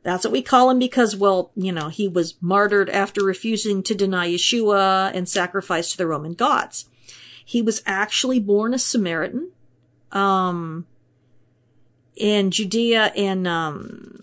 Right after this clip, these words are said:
a hundred of the Common Era. And he's our primary non-biblical reporter of how the lambs were prepared for the Passover. He's an incredibly important witness of life during the post-temple period,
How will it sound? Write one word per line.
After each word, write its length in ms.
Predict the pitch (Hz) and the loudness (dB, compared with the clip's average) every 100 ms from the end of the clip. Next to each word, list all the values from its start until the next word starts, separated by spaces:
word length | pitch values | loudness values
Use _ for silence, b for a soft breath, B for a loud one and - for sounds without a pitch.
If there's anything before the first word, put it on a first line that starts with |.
| - | -10
a 100 | 175 | -2
hundred 540 | 220 220 220 233 254 - | 0 0 0 -2 -6 -10
of 120 | - 196 | -8 -8
the 40 | |
Common 380 | - 202 185 170 | -4 -2 -2 -4
Era. 440 | 214 240 254 254 254 b b b | -2 0 0 0 -4 b b b
And 180 | - 233 | 0 2
he's 260 | 226 311 392 | 2 2 2
our 160 | 427 - | 2 0
primary 800 | - - 294 330 339 339 339 330 | -4 -2 0 0 0 -2 -2 -2
non-biblical 880 | 277 254 311 285 277 262 277 277 | 2 2 2 0 -2 -2 -4 -4
reporter 440 | 285 294 247 220 233 | -6 -4 0 2 0
of 140 | 226 | -2
how 220 | 214 226 | -4 0
the 120 | 240 | 2
lambs 460 | 254 202 196 220 240 | 0 0 0 0 0
were 200 | 190 196 | 0 0
prepared 560 | 202 269 - 180 180 185 | 2 -2 -2 0 0 -2
for 120 | 208 | -8
the 60 | |
Passover. 760 | 233 262 269 339 - 247 - - B B B B B B | -6 -2 0 0 2 0 0 -6 B B B B B B
He's 200 | 285 269 | 0 2
an 80 | |
incredibly 800 | 269 254 - 330 349 302 302 294 | 0 -2 -4 0 2 2 2 0
important 500 | 240 220 247 214 - | 0 2 2 2 0
witness 420 | 190 196 220 220 - | -4 -2 -2 -2 -2
of 160 | 190 | -2
life 420 | 202 196 220 247 - | 0 2 2 0 0
during 300 | 202 208 220 | 2 2 0
the 80 | |
post-temple 760 | 226 - 208 202 - 208 180 - | -6 -4 -2 -2 -2 -4 -6 -8
period, 520 | - 339 339 165 - | -6 -2 0 0 -2